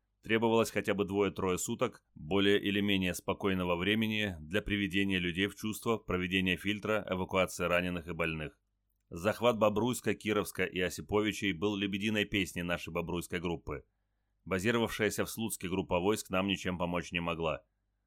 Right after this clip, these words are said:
В районе Ляховичей немцы, получив подкрепление, активизировались, прорвали оборону.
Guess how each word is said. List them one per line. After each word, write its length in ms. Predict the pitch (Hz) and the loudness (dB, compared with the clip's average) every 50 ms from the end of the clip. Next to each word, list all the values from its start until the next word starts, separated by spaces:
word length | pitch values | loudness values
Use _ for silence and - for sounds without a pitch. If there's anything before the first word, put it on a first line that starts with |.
| _ _ - | _ _ -8
В 60 | 82 | -2
районе 400 | 85 98 101 104 104 101 101 98 | 0 2 4 4 4 4 2 2
Ляховичей 680 | 92 98 92 - 117 120 117 117 - - 117 107 107 98 | 2 0 0 2 0 2 2 0 0 0 0 2 2 2
немцы, 380 | 95 98 104 107 104 - - | 2 2 0 0 -2 -4 -6
получив 420 | - - 95 95 92 - 104 92 - | -4 -2 -2 -2 -2 -4 -6 -6 -6
подкрепление, 800 | 101 90 - 92 90 - 95 98 101 101 104 101 101 92 - _ _ _ _ _ | -8 -8 -4 -6 -4 -2 0 0 0 2 2 0 0 0 -4 _ _ _ _ _
активизировались, 1000 | - 85 78 - 95 90 90 87 80 95 104 107 110 107 107 107 104 - - _ _ _ _ _ _ - | -4 -4 -4 -2 -2 -2 -2 0 2 2 2 4 4 2 2 0 0 -2 -6 _ _ _ _ _ _ 0
прорвали 460 | - 101 101 98 92 95 92 92 92 | 4 4 4 6 6 6 6 6 6
оборону. 600 | 92 87 87 92 92 85 80 78 76 69 - | 4 4 4 2 2 2 0 0 -4 -8 -10